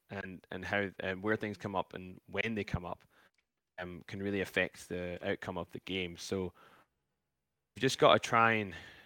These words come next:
you really focus on getting those classifieds, and if you can,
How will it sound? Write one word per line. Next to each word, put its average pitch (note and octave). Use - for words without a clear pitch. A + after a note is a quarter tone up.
you B2
really C#3
focus A#2+
on G2+
getting G#2+
those G2+
classifieds, -
and G#2
if G2
you G2
can, G2